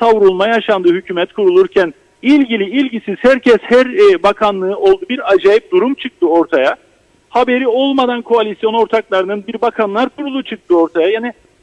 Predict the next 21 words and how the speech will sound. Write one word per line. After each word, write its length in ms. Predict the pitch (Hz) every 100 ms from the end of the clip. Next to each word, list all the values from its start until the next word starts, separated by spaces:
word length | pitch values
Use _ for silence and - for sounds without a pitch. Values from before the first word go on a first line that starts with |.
| _
hangi 560 | - 214 220 185 262 277
garipliği 800 | 240 226 220 _ 156 170 160 127 _ _ _ -
alt 280 | 185 190 202
alta 300 | 190 196 180
koyup 300 | 175 175 - -
sıralayayım 520 | 180 170 165 220 214
bilemiyorum 560 | 190 208 202 165 143 226
ama 280 | 190 156 - _ _ _
sonuç 380 | - 208 254 277
itibariyle 500 | 240 190 156 131 120 -
salgına 400 | 220 220 208 254
karşı 360 | 254 233 - 165
mücadelede 760 | 180 180 185 175 156 139 185 - _ _ _ _ -
bir 160 | 285
kriz 500 | 277 - 226 269 269
yönetimi 520 | 226 202 185 185 156 143
bağlamında 600 | 190 180 151 139 127 113 _ _ _
yapılmaması 1040 | 196 233 226 294 339 311 254 202 165 - 160
gereken 640 | 180 190 156 165 139 135
ne 180 | 185 269
varsa 460 | 233 139 - 127